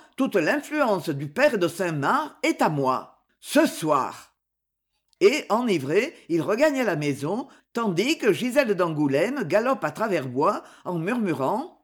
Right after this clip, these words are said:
Le costume de velours gris perle, vingt ans, beau comme Achille, intrépide comme Ajax, noble comme un Valois, c'est lui, c'est bien celui dont le regard,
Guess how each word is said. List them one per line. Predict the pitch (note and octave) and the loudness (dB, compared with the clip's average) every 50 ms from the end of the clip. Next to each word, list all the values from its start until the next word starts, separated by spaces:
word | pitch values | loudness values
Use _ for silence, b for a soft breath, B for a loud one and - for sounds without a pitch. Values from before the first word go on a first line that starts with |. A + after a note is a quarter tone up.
| _ _ _ _ _ _ _ _ _ _ _ _ _ - | _ _ _ _ _ _ _ _ _ _ _ _ _ -8
Le | A3 A3+ | -6 -6
costume | G#3+ - - F4+ F4 F4+ - - D#4+ D#4+ D4+ C4 G3+ G3 | -4 -2 -2 -2 -2 -2 -4 0 0 2 2 0 -2 2
de | F3 F#3+ | 2 2
velours | F3 G3 B3 C4+ B3+ B3 G#3 E3 | 2 2 0 2 2 2 2 0
gris | D3 - F#3+ F#3 | 2 2 2 2
perle, | C#3 - E3+ E3+ G3+ B3+ D4 D#4+ F#4 F4+ F4+ b b b b b b _ | 2 0 2 4 4 4 4 2 0 -4 -6 b b b b b b _
vingt | - - - C#4+ C#4 A3+ F#3+ - - F#3 | -12 -2 2 2 2 2 0 -2 0 2
ans, | F#3+ A3+ D#4 E4+ G#4 b b b b b | 2 2 2 0 -4 b b b b b
beau | - C#3+ C#3 A#3+ D4 D#4 A3+ | -14 -8 0 2 4 4 2
comme | - - - E4+ E4 D#4 | 0 -2 -4 -2 -2 0
Achille, | B3 G3+ - - - F3+ F#3 A3 C4 D4 D#4+ E4 E4 B B B - | -2 -4 -4 -2 0 0 0 2 0 0 -2 -2 -6 B B B -2
intrépide | A3 A3 - - - D4 D#4+ - D#4+ D4+ C#4+ F#3+ F#3+ | 0 0 0 -2 -2 -4 -2 0 0 0 2 2 2
comme | - B3+ A#3+ G#3+ F#3 | 0 2 -2 0 0
Ajax, | E3 D3+ - D#3+ E3+ G#3 B3 D4+ E4+ F4 - - b b b b - | -2 -2 -2 -2 -2 0 0 -2 -2 -6 -12 -18 b b b b -8
noble | G3+ A#3 C#4+ D4+ B3+ F3+ E3 E3+ F3 - - | -2 4 4 4 4 4 2 -2 -4 -2 0
comme | B3 - D#4 C#4+ | 0 0 0 0
un | C4 | -2
Valois, | A#3 G3 G3 F3+ D#3 D3 D3+ E3+ G#3 C#4+ E4+ F#4+ F#4+ - _ _ _ _ _ _ _ _ | 0 0 0 0 0 0 2 2 2 2 0 -2 -6 -12 _ _ _ _ _ _ _ _
c'est | - - - E4+ E4+ B3+ | -8 -2 2 2 4 4
lui, | F3 E3 F3 F#3 E3+ D#3 C#3 - - b b b b b b | 4 2 2 2 2 2 -2 -6 -12 b b b b b b
c'est | - - C4 G#3 | -2 -2 0 0
bien | C#3+ C#3+ G#3 C#4 E4 F4 | -2 -2 -2 0 0 0
celui | E4+ - C#4 B3 F#3 G#3+ C#4 D4+ | 0 -2 -2 -2 0 0 0 0
dont | C4 B3+ F#3 | 0 0 2
le | F3 F3+ | 2 2
regard, | C3+ E3 F3+ D3 C#3 E3 A3 C4 D#4 E4 | 2 2 0 0 0 0 0 0 -2 -6